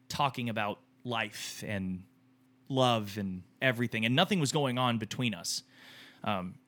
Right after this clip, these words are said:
she was involved with someone. That's all. That's the last thing I'll say about it. That's, that's why it, it only just was talking between us. I did not have any intention. Of course,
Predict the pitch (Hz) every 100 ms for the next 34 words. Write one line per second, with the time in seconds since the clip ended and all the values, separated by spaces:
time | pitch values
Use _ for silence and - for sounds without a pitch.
0 | - - - 160 139 143 131 131 117 117
1 | 113 - 107 98 95 139 147 131 123 143
2 | 143 135 123 139 135 - 120 110 - 113
3 | 101 95 95 135 135 - 160 143 143 143
4 | 123 123 127 143 - - 165 190 208 202
5 | 190 139 135 160 - - 143 135 - -
6 | 147 - 120 110 - 117 95 - 127 143
7 | 143 135 123 127 127 117 107 - 165 175
8 | - - 147 - - 269 190 135 -